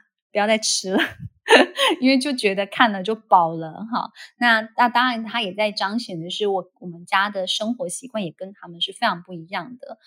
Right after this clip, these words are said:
哦，我也是那种就是在青少年，我记得也印象很深刻，我大概小四、小五的时候，呃，我就跟哥哥是分房了。因为那时候我们从国小一直到我小四，我们都还是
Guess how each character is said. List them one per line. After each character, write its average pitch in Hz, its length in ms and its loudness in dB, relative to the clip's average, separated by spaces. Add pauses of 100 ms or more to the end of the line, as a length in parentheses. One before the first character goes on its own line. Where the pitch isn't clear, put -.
(260)
哦， 208 80 4
我 240 140 6
也 208 160 4
是 220 160 -4
那 214 140 -4
种 185 200 -6
就 196 140 -10
是 208 260 -2
在 190 260 0
青 220 380 -4
少 208 300 2
年， 180 340 -10
我 226 140 -4
记 370 280 2
得 214 160 2
也 214 200 0
印 254 120 4
象 262 120 4
很 175 100 -4
深 196 240 -12
刻， 208 160 -4
我 170 100 -4
大 233 100 0
概 240 60 0
小 - 200 -4
四、 233 240 -6
小 190 240 -4
五 180 180 -4
的 170 80 -10
时 - 260 -4
候， - 280 -4 (640)
呃， 190 320 0
我 196 180 -4
就 262 180 4
跟 240 240 0
哥 226 100 2
哥 208 220 0
是 202 180 -8
分 196 320 -4
房 214 320 -6
了。 - 240 -8 (280)
因 240 180 2
为 254 140 4
那 254 160 2
时 240 120 2
候 226 120 4
我 208 40 4
们 185 160 -6
从 190 460 -8
国 202 220 4
小 185 420 2
一 233 100 -2
直 202 140 -10
到 185 280 4
我 190 120 -2
小 185 260 0
四， - 380 -8
我 185 100 -10
们 175 140 -10
都 196 140 -2
还 170 200 -10
是 196 220 -2